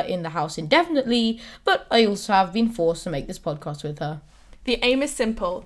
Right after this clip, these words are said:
Speaker 2: Keep you entertained whilst keeping us occupied in quarantine and beyond.
Speaker 1: We want to give you an insight into what it's like to be a young person in this day and age.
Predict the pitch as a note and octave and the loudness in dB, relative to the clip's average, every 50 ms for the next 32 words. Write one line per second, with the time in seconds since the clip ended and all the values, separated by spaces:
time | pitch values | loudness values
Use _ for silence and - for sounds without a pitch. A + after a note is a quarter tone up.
0 | - - - _ - - A#3+ A3 A3 - A#3+ C4 D4 D#4 D4+ E4 D#4 - D4 C4+ | -16 -20 -20 _ -10 -8 -8 -6 -4 -4 -2 -2 -2 -2 -4 -6 -6 -4 -2 0
1 | B3 A#3+ B3 A#3+ A3+ A#3 A3+ A3 G#3+ - - - A3 A3 A#3 A3 - A3 A#3 C4 | 0 0 0 0 0 2 2 2 2 2 -2 -2 -2 -2 -2 -2 0 0 0 0
2 | B3 - - B3 A#3+ A#3+ - A#3 A3+ - G#3 G#3 G#3 G#3 G#3 G#3+ G3+ - - F#3+ | 0 -2 -4 -4 -4 -4 -6 -8 -4 -2 0 0 0 0 -4 -6 -8 -6 -6 -6
3 | E3+ E3 - - - - - F3+ F#3 - - - - G#3+ A3 A3 G#3+ G#3+ E3+ D3+ | -6 -6 -8 -10 -10 -12 -10 -12 -12 -14 -14 -6 -4 -2 -2 -2 -2 -4 -6 -8
4 | - - - - - - - - - - - - - - - - - - - A3 | -8 -10 -12 -12 -16 -18 -18 -20 -20 -20 -20 -20 -20 -20 -20 -20 -14 -6 -2 2
5 | A3 A3+ A#3+ B3 A#3 B3+ A#3+ G#3 A#3 A3+ F#3 G#3+ G#3 - - A#3 A#3+ A3+ - - | 4 6 6 6 4 2 2 2 2 2 2 0 -2 0 2 2 2 2 2 2
6 | F3+ F3+ F3+ - F3 F#3+ - - F#3+ F#3 F#3+ F3+ E3 - - - G3+ G#3+ G3+ G3 | 2 2 2 0 -4 -4 -4 -4 0 2 2 2 0 -2 -4 -2 0 2 2 0
7 | - - - E3 E3+ E3 E3 E3+ F3+ F#3 G3+ G3 - G#3+ E3+ D#3+ E3 - - E3+ | -2 -6 -6 -4 -4 -2 0 0 2 0 0 0 2 2 2 2 2 -2 -6 -6
8 | D#3+ D#3 D#3+ F3 E3+ D#3 - D#3+ D#3 E3+ F#3 D#3+ D3+ D3+ E3 E3+ - - - - | -6 -6 -6 -6 -8 -6 -4 -2 -2 -2 -4 -4 -6 -8 -8 -10 -10 -12 -12 -12